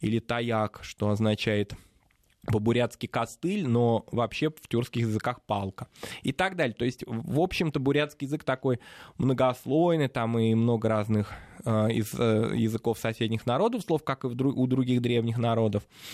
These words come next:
Но последнее время, конечно, очень много стало проникать тибетских выражений, потому что вот стал возрождаться буддизм.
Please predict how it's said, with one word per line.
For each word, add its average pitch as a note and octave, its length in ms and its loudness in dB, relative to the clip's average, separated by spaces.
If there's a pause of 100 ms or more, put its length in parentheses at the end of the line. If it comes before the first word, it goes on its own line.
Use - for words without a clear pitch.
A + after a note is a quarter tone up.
(280)
Но B2 380 2
последнее F3+ 580 -2
время, D3 280 2
конечно, C3+ 520 -2 (520)
очень D3 280 2
много D#3 220 2
стало C#3+ 220 -2
проникать C#3+ 560 -2 (180)
тибетских D3+ 640 -2
выражений, D3 600 2
потому C3+ 380 -2
что - 160 -6
вот C#3+ 220 -4
стал C3+ 240 -2
возрождаться C3+ 580 -2
буддизм. C#3 400 0